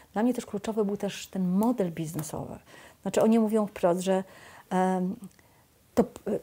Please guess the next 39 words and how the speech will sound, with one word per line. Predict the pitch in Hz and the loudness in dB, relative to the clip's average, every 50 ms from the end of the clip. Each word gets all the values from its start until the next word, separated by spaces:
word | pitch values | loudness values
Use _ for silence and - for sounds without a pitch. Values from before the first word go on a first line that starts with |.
| - - - - | -8 -6 2 4
jest | 214 240 240 | 4 6 6
to | 269 | 6
właśnie | 233 233 - 240 | 4 6 4 4
zbliżenie | 196 190 196 208 220 262 269 247 | 2 4 4 4 6 6 6 6
się | 247 220 | 4 4
do | 202 | 4
modelu | 202 208 190 185 214 233 226 | 4 2 4 4 6 6 6
reklamy | 220 208 - 214 208 220 233 240 | 4 2 -2 0 0 2 2 2
idealnej, | - 196 175 214 214 226 220 190 160 151 156 | 2 2 0 0 0 0 0 0 -2 -2 -4
tak? | 156 175 202 196 185 | -4 -6 -6 -4 -4
Bo | 185 185 | -4 -4
to | - 208 | -4 -4
jest | 202 - | -4 0
marzenie | - 220 233 233 202 247 254 233 214 | 0 2 2 2 2 4 2 2 2
wszystkich, | - - 208 - - - 202 - - | 0 -4 -8 -8 -8 -10 -10 -6 -4
e, | 214 196 190 180 175 185 185 - - - - - - 233 - | -2 -2 0 -2 -2 -4 -8 -12 -16 -20 -20 -20 -20 -14 -8
e, | - 190 190 185 185 190 - | -6 -4 -2 -2 -2 -4 -4
no, | - 190 196 202 202 | -4 -2 0 0 0
reklamodawców, | 202 196 - 202 202 208 202 214 190 226 214 208 - - - 160 - | 0 2 4 4 6 6 4 4 4 2 2 0 0 -4 -10 -10 -6
tak? | - 180 196 - | -4 -6 -4 -6
Chcemy | - - - - 220 226 240 240 | -6 -6 -2 0 2 2 2 2
po | 240 226 | 0 -2
prostu | 214 - - 220 220 - - - 208 208 214 214 - - - - | -2 0 0 0 0 0 0 4 4 4 4 2 -2 -16 -18 -16
sprawić, | - - - - 214 208 220 208 | -16 -8 -2 0 0 2 2 0
żeby | - 202 220 208 | 0 0 0 0
nasza | 214 202 - 220 | -2 -2 -2 -2
reklama | 196 - 220 202 208 202 | -2 -2 -2 -2 -2 -2
była | 190 196 185 | -4 -4 -6
skuteczna. | - - - 226 202 - 214 196 - - 175 | -8 -8 -6 -4 -2 -2 -2 -4 -4 -4 -6
I | 180 - - - | -6 -4 -2 2
oto | - 285 - 294 | 2 4 4 4
pojawiają | 269 247 220 220 208 208 208 208 | 4 6 6 4 6 4 2 0
się | 202 - 196 | 2 0 0
media | 196 190 196 185 | 2 2 2 0
społecznościowe | 185 - - 180 - - 180 - - - 180 170 196 - - | 0 0 -2 -4 -2 -2 -6 -6 -4 -4 -4 -2 -2 -2 -2
i, | 226 - - 208 - - - - - - - - - | -4 -4 -4 -8 -12 -12 -14 -18 -16 -14 -10 -6 -2
i | 214 208 226 - - _ _ _ _ _ - | 0 2 0 0 -2 _ _ _ _ _ -2
dysponują | 202 240 - - 220 214 240 269 302 277 | 0 0 0 0 0 2 2 4 4 4
danymi | 233 247 240 220 202 185 175 175 180 214 247 | 4 4 4 4 4 2 0 0 -2 -2 -4